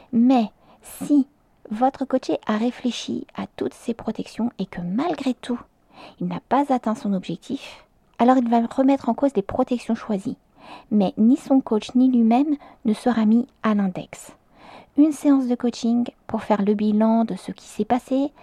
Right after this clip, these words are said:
euh, ce qu'il aurait pu faire autrement pour atteindre cet objectif,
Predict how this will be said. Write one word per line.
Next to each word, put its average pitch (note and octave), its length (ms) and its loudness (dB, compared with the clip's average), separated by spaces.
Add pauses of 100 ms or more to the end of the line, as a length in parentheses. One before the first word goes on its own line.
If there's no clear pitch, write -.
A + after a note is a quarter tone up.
(500)
euh, A3+ 160 -10
ce G3 160 -6
qu'il G3 180 -4
aurait F#3+ 140 -2
pu G3+ 160 -6
faire - 320 -4
autrement B3 440 4
pour B3+ 140 -6
atteindre B3 280 0
cet A#3+ 180 -4
objectif, - 580 -4